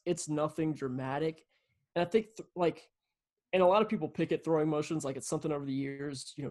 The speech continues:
people looked at Mahomes' throwing motion a lot and kinda dug into that a little bit 'cause it's unorthodox. It's not your normal quick, you know, get the ball out throwing motion. But I think for Fields, I just think he's a guy that he's still so young.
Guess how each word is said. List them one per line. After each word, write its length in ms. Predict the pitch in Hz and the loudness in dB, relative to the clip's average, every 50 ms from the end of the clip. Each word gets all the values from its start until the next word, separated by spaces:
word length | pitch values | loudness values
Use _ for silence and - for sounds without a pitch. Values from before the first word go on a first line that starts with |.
| 135 - | -8 -6
people 240 | - 156 151 147 | -6 -6 -4 -4
looked 160 | 139 139 - 147 | -6 -4 -4 -6
at 60 | 139 | -6
Mahomes' 500 | 135 131 135 143 139 139 143 139 - - | -6 -4 -4 -4 -4 -4 -6 -8 -12 -10
throwing 260 | - 143 139 135 139 | -8 -6 -6 -4 -4
motion 340 | 139 139 139 135 - - 143 | -4 -4 -4 -6 -6 -6 -6
a 40 | 139 | -4
lot 260 | 135 139 139 139 135 | -2 0 -2 -2 -4
and 80 | - - | -6 -6
kinda 260 | 151 139 139 135 131 131 - - - | -6 -6 -6 -6 -10 -10 -12 -6 -2
dug 220 | 160 139 143 143 | -2 -2 0 -2
into 160 | 143 139 131 | -2 -4 -4
that 240 | 131 135 135 135 139 | -4 -2 -4 -2 -2
a 20 | |
little 160 | 139 139 139 139 | -4 -4 -4 -4
bit 220 | 131 147 139 - | -4 -4 -4 -4
'cause 140 | - 135 135 | -6 -12 -14
it's 180 | 131 - - _ _ _ _ - | -14 -16 -18 _ _ _ _ 0
unorthodox. 720 | 180 165 147 147 147 147 147 143 156 143 139 139 135 - 147 | 0 2 2 0 0 -2 -2 0 2 2 2 2 0 -4 -10
It's 140 | 135 - | -8 -4
not 180 | 147 143 135 - | -6 -6 -4 -6
your 80 | 143 139 | -6 -6
normal 320 | 139 139 143 143 135 131 | -4 -4 -4 -4 -6 -6
quick, 240 | - - 160 139 - _ _ _ - _ _ _ - | -4 -2 -2 -2 -4 _ _ _ -20 _ _ _ -10
you 80 | 131 | -10
know, 160 | 139 123 113 - _ _ _ - | -8 -10 -10 -14 _ _ _ -10
get 100 | 139 160 | -10 -10
the 80 | - 139 | -8 -4
ball 240 | 139 143 143 143 147 | -2 0 0 2 2
out 180 | 143 139 135 | 0 0 0
throwing 260 | - 139 139 143 147 156 | -2 -4 -4 -2 0 0
motion. 420 | 151 160 160 - 180 175 175 - _ _ _ _ _ _ _ - | 0 -2 -2 -2 -4 -4 -4 -8 _ _ _ _ _ _ _ 2
But 280 | 170 160 151 - - _ _ _ _ _ - - | 4 4 4 2 -2 _ _ _ _ _ -12 -8
I 40 | |
think 180 | 160 - 302 269 | -4 -2 -2 0
for 140 | - 233 165 | 0 0 0
Fields, 440 | - - 165 165 170 170 165 - - | 0 2 4 4 4 4 4 0 0
I 80 | 151 | -2
just 200 | 147 180 180 - | -2 -2 -2 0
think 160 | - 202 202 | 0 0 0
he's 240 | - - 196 185 170 | 0 -2 -2 0 0
a 60 | 175 | -2
guy 480 | 151 127 151 147 147 147 151 151 151 151 | 0 0 2 2 2 2 2 2 0 0
that 360 | 135 127 147 143 139 135 131 - _ _ _ _ _ _ _ _ _ _ _ _ _ _ _ | -2 0 0 0 0 0 -2 -6 _ _ _ _ _ _ _ _ _ _ _ _ _ _ _
he's 180 | - 165 160 - | 2 2 2 2
still 240 | - - 190 190 196 | 2 2 4 4 4
so 260 | 190 - 208 196 190 | 2 2 4 4 4
young. 600 | 170 151 151 143 135 135 139 139 139 139 139 | 4 4 2 2 0 0 -2 -4 -4 -8 -10